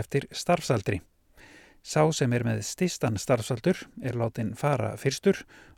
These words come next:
og svo koll af kolli. Frá þessu eru þó undanþágur. Það má undanskilja tvo frá reglunni í stærri fyrirtækjum. Svo má heldur ekki reka fólk að ástæðulausu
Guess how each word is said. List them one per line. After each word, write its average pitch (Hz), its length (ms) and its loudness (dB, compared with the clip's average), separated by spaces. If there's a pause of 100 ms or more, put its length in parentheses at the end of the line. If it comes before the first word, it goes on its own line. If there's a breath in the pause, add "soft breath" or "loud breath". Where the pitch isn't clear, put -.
og 120 120 -2
svo 135 220 2
koll 131 380 -2
af 123 160 -2
kolli. 135 320 -2 (880 soft breath)
Frá 127 200 0
þessu 127 360 2 (100)
eru 151 220 2
þó 131 160 0 (160)
undanþágur. 107 640 2 (400 soft breath)
Það 104 160 -2
má 123 100 4 (220)
undanskilja 113 920 0 (100)
tvo 170 400 2
frá 151 220 0 (100)
reglunni 160 400 2 (240)
í 151 240 -4
stærri 107 480 0
fyrirtækjum. 110 560 -2 (1700 loud breath)
Svo 180 160 6
má 190 140 8 (140)
heldur 175 300 4
ekki 165 300 2
reka 175 320 2
fólk 170 320 0
að 139 160 2
ástæðulausu 156 800 2